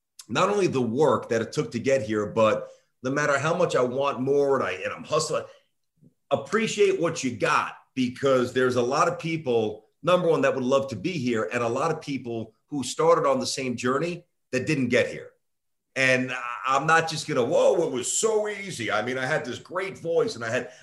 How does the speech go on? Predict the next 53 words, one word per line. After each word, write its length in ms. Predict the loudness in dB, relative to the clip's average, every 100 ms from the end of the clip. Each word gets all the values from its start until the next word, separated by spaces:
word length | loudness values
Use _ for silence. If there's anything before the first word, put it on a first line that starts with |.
| -2
I 80 |
was 140 | -2 -2
this 120 | -8
great 300 | -4 -4 -2
star." 260 | -6 -8 -10
I, 160 | -8 -8 -10 -14 -12 -10 -4 0
I 40 |
had 160 | 0 0
no 140 | 0
contacts. 720 | -2 -4 -4 -4 -6 -6 -8 -10 _ _
I 120 | 0
knew 180 | 0 2
nobody 480 | 0 4 6 6 4
in 80 | 2
the 80 | 2
business. 600 | 2 0 -2 -4 -6 _ _ _
I 80 | 0
didn't 160 | 2 2
go 100 | 2
to 80 |
Syracuse 920 | 0 -2 2 2 2 -2 -4 -2 -2 2
or 220 | 2 2
N 200 | -2 0
Y 220 | 0 2
U 360 | 0 0 0 0
or 220 | -2 -2
B 260 | -2 2 2
U 420 | 0 -2 -2 0
or 220 | 0 2
any 160 | 2 0
of 80 | -4
these, 160 | -4
Missouri, 720 | 0 0 0 0 2 2 -2 -6 _ _ -2
any 160 | 2
of 100 | 2
these 180 | 0 2
other, 280 | 2 2 -2
you 60 | -2
know, 100 | -4
great 540 | -2 2 2 2 _
broadcast 760 | -6 0 2 2 -2 -4 -4 -4
journalism 520 | -2 -2 -4 -6 -8
schools 420 | -8 -6 -6 -6
with 160 | -8 -6
contacts. 560 | -4 -4 -2 -2 0
I'm 80 | 2
not 160 | 2 2
saying 160 | 0
those 160 | 0 -2
people 280 | -4 -6 -4
don't 200 | 0 2
earn 180 | 2 2
it. 160 | -4